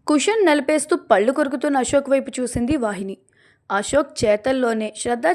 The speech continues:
చేసిన పనికి ఎంత కోపంగా ఉన్నాడో తెలుస్తోంది. కానీ శ్రద్ధ సంతకం లేనిదే ఏమీ జరగదు కనుక తన గదికి వెళ్ళారు వాహిని.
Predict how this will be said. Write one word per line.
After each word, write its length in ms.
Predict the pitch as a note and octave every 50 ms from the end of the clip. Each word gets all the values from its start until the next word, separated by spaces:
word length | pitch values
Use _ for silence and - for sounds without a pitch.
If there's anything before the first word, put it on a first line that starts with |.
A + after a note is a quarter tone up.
| F4 F4
చేసిన 240 | D#4+ - - D#4 D4+
పనికి 360 | C4 - C#4 C#4 C#4 D4 D4+
ఎంత 280 | B3+ A3 G#3 G3+ -
కోపంగా 500 | B3+ - C4+ C4 B3+ C4 C4 C4 C4 C4
ఉన్నాడో 340 | B3+ A#3+ A#3+ A#3+ A#3 A#3 B3
తెలుస్తోంది. 600 | B3+ - A#3 A3 A3 G#3+ - - G#3+ G#3 G3 - - _ _ _ _ _ _ _ _ _ _
కానీ 300 | - G#3+ G#3 G#3+ A3+ B3
శ్రద్ధ 320 | A#3 - A#3+ G#3+ F#3+ - A#3
సంతకం 540 | C4 C4 - A#3 A3+ G#3+ A#3+ - A#3 A#3 A#3
లేనిదే 380 | A3+ G#3+ G#3+ A3 G#3+ G3 A#3
ఏమీ 400 | B3+ B3 A3+ A#3 A#3+ C4 D4 D#4
జరగదు 360 | B3 C4 B3+ A#3 A#3 B3+ B3+
కనుక 300 | B3+ B3+ A#3 A3+ A3 A#3
తన 420 | A#3 A3+ - - - - A#3 A3 A3
గదికి 300 | G#3 G#3+ G#3 - - A#3+
వెళ్ళారు 420 | A3 A3 G#3 G#3 G#3 G#3 G#3 A3
వాహిని. 400 | A3 A3 A3 G3+ F#3+ G3 G3 A3+